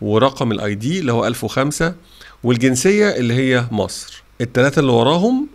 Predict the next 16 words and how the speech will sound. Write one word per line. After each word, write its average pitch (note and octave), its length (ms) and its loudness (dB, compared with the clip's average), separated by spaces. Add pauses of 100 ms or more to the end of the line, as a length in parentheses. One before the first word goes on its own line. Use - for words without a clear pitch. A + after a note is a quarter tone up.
(140)
هتلاقي C3+ 560 0
معلومات A#2 600 -2
تخص B2+ 440 -8
شخص B2+ 280 -4
آخر، G3+ 460 -4
سالم D#3 480 -2 (480)
رقمه C3 360 0
ألف B2 160 -6
وتمانية B2+ 580 -2 (440)
ومن A2+ 460 2
السعودية، D3 720 0 (300)
وبعد B2+ 300 0
كده C3 300 0
راشد B2+ 520 -2 (520)
ألف C#3 260 0
وعشرة B2 580 -2